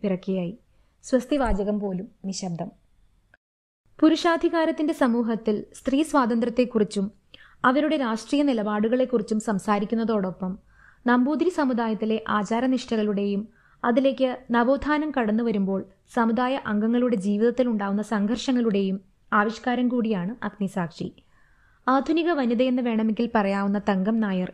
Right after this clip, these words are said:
ഈ ചരിത്രത്തിന്റെ സാക്ഷിയാണ്. ദേശീയ സ്വാതന്ത്ര്യ സമരത്തിൽ നിന്നും വളരെ പ്രചോദനം ഉൾക്കൊണ്ടിട്ടുള്ള ഒരു നോവൽ കൂടിയാണിത്. സ്വാതന്ത്ര്യാനന്തര ഇന്ത്യ വെട്ടിമുറിക്കപ്പെട്ടതിലും തുടർന്നുണ്ടായ ആക്രമണങ്ങളിലും നിരാശനായ ഗാന്ധിജിയെ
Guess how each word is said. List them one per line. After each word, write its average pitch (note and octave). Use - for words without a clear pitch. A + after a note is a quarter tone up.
ഈ A#3+
ചരിത്രത്തിന്റെ G3+
സാക്ഷിയാണ്. F3
ദേശീയ D4
സ്വാതന്ത്ര്യ C4
സമരത്തിൽ A#3
നിന്നും A3+
വളരെ A#3
പ്രചോദനം A#3
ഉൾക്കൊണ്ടിട്ടുള്ള B3
ഒരു B3
നോവൽ G#3+
കൂടിയാണിത്. G#3+
സ്വാതന്ത്ര്യാനന്തര B3+
ഇന്ത്യ G#3
വെട്ടിമുറിക്കപ്പെട്ടതിലും A3+
തുടർന്നുണ്ടായ C#4
ആക്രമണങ്ങളിലും A#3+
നിരാശനായ A3
ഗാന്ധിജിയെ G3